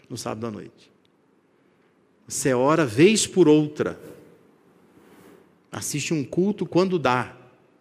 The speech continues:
É claro que a natureza tá pulsando dentro de você, né?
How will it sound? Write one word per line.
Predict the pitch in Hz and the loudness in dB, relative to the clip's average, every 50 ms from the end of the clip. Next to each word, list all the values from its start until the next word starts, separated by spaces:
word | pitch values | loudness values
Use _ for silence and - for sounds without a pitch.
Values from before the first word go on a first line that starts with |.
| _ _ _ _ _ _ _ _ _ _ _ _ _ _ _ _ _ _ _ _ _ _ _ _ _ _ _ _ _ _ - | _ _ _ _ _ _ _ _ _ _ _ _ _ _ _ _ _ _ _ _ _ _ _ _ _ _ _ _ _ _ -20
É | - - - | -20 -18 -8
claro | - 175 117 101 101 101 127 127 | -4 -2 0 0 0 -2 -4 -4
que | - | -4
a | 139 | -6
natureza | 110 113 117 - 131 110 110 110 110 127 - | -6 -6 -4 -4 -2 -2 0 -2 -2 -4 -6
tá | - 147 | -8 -8
pulsando | 143 - - - _ _ _ _ - 160 190 226 - - - - - - - - 135 160 196 196 185 | -10 -10 -14 -20 _ _ _ _ -6 -6 -6 -6 -8 -8 -6 -6 -4 -4 -4 -2 -2 -2 -2 -4 -6
dentro | 131 135 156 | -6 -6 -6
de | 170 165 | -6 -6
você, | 175 196 190 - - - 127 127 | -8 -8 -8 -8 -6 -6 -6 -6
né? | 113 104 131 | -8 -12 -16